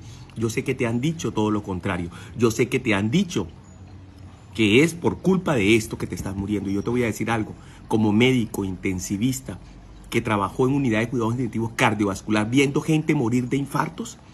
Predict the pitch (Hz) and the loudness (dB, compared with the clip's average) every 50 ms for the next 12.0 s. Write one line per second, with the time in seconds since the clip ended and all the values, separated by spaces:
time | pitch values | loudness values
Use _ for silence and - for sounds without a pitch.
0 | - - - - - - 123 123 - 131 147 151 180 180 165 135 - - - 220 | -20 -20 -20 -8 -2 -2 -2 2 4 4 6 6 6 4 4 2 2 4 4 4
1 | 240 320 - - - - - - - - - 170 165 156 - - 156 147 143 165 | 4 4 0 -8 -14 -20 -20 -20 -12 -2 4 6 6 6 6 6 4 6 8 8
2 | 202 214 202 233 240 220 202 180 156 139 127 127 135 151 135 151 131 135 160 170 | 8 8 8 6 6 4 4 4 4 6 4 4 4 2 2 2 2 2 2 0
3 | 170 - 196 - - - - - - 135 131 113 98 101 101 101 107 110 104 - | 0 -2 -6 -8 -10 -12 -4 -2 2 2 2 2 0 -2 0 0 0 0 0 0
4 | 110 113 151 208 247 - - - - - - - - - - 135 156 196 240 226 | 0 -2 -2 -2 -4 -8 -14 -20 -20 -20 -20 -20 -14 -4 2 4 4 6 4 4
5 | - - 135 127 127 127 127 - 113 101 104 110 117 113 - - 82 - - - | 2 2 0 2 2 2 0 0 0 0 2 2 0 -2 -2 -8 -12 -14 -14 -20
6 | - - - - 135 131 131 139 156 160 160 - 117 113 123 135 135 123 - 117 | -20 -12 -2 2 4 6 8 8 6 6 6 4 6 6 6 6 4 4 2 2
7 | 101 101 107 104 95 98 - 127 123 117 113 107 104 104 101 101 117 139 160 165 | 2 2 2 2 2 2 4 4 4 4 2 0 2 2 4 4 4 4 2 2
8 | 165 165 131 - - - - - 120 127 131 135 139 135 135 131 127 104 90 95 | 0 -4 -6 -6 -10 -8 -2 2 4 4 4 4 4 2 2 2 2 0 2 0
9 | 92 92 113 - - 104 95 92 92 - - - - - - - - - - - | 0 -2 -4 -6 -4 -4 -4 -4 -6 -8 -16 -20 -20 -20 -20 -20 -20 -16 -4 4
10 | - 131 127 139 135 143 143 190 196 190 185 190 190 185 - - 185 202 208 220 | 4 4 6 6 6 6 6 6 6 8 8 6 6 2 2 4 4 6 6 6
11 | 226 233 220 - - 87 85 - - 123 - 165 - - - 156 156 147 95 76 | 4 2 2 0 -2 -2 -2 -4 -4 0 0 0 0 2 0 0 0 0 -2 -4